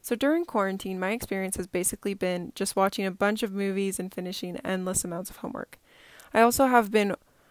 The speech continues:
one of the few lucky people who still gets to go to work since I work at,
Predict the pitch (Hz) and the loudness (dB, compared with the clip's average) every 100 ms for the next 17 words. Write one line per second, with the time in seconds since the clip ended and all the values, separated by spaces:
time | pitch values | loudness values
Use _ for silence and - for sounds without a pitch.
0 | _ _ _ - 226 220 202 208 202 - | _ _ _ 4 6 6 6 6 4 2
1 | 233 233 220 214 208 - 196 190 190 190 | 4 6 6 4 0 -2 0 0 0 -2
2 | - 196 196 - 202 190 170 170 170 - | 2 4 4 2 4 4 4 2 0 -2
3 | - 185 170 165 - | -4 -2 0 -2 -4